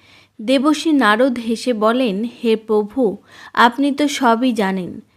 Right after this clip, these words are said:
তারপরও এই দাসের কাছে জিজ্ঞাসা করছেন। আপনার থেকে কি কোনো কিছু লুকিয়ে আছে?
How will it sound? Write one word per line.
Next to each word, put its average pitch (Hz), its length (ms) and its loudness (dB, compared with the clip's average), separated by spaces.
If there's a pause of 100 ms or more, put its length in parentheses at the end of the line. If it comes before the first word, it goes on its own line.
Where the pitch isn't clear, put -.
(340)
তারপরও 285 720 4
এই 240 160 2
দাসের 214 480 0
কাছে 240 280 -4
জিজ্ঞাসা 202 480 -4
করছেন। 185 580 -8 (540)
আপনার 262 500 4
থেকে 302 260 -2
কি 302 160 -4
কোনো 294 260 0
কিছু 294 300 -2
লুকিয়ে 240 460 0
আছে? 277 460 -2